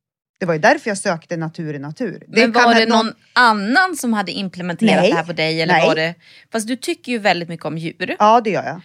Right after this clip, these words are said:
Speaker 2: Och du är ju lite äcklig.
Speaker 1: Ja, jag vet.
Speaker 2: <laughs> Så att
Speaker 1: Har jag
Speaker 2: man kan ju
Speaker 1: har
Speaker 2: ändå
Speaker 1: jag sagt att jag ville, liksom, i vuxen ålder, alltså, så här, obducent?
Speaker 2: Ja,
Speaker 1: Så här
Speaker 2: vi sa ju det här
Speaker 1: Ja,
Speaker 2: nu
Speaker 1: ja.
Speaker 2: för några avsnitt sen.
Speaker 1: Så här, krim.
Speaker 2: Ja.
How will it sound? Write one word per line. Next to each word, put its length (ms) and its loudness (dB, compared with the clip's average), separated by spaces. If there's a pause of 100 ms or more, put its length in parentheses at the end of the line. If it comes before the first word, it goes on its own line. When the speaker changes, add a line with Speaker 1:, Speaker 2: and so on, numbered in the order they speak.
(120)
Speaker 2:
Och 160 -2
du 140 0
är 260 4
ju 220 -2
lite 440 -4
äcklig. 680 -10 (460)
Speaker 1:
Ja, 260 0
jag 100 -8
vet. 200 -6 (480)
Speaker 2:
<laughs> 400 -20
Så 220 -10
att 280 -14 (180)
Speaker 1:
Har 100 6
jag 120 2
Speaker 2:
man 80 -6
kan 260 -2
ju 80 2
Speaker 1:
har 120 4
Speaker 2:
ändå 140 -2
Speaker 1:
jag 80 -2
sagt 300 -4
att 120 -6
jag 100 -6
ville, 300 -8 (640)
liksom, 540 -12
i 120 -10
vuxen 460 -12
ålder, 320 -14
alltså, 160 -10
så 120 -14
här, 280 -12
obducent? 600 -8
Speaker 2:
Ja, 260 2
Speaker 1:
Så 120 4
här 120 2
Speaker 2:
vi 60 -2
sa 220 2
ju 80 -4
det 80 -4
här 300 0 (100)
Speaker 1:
Ja, 120 -10
Speaker 2:
nu 300 -10
Speaker 1:
ja. 260 -8
Speaker 2:
för 60 -8
några 320 -4
avsnitt 300 -10
sen. 260 -10 (240)
Speaker 1:
Så 120 -10
här, 80 -4
krim. 500 -6 (200)
Speaker 2:
Ja. 340 -2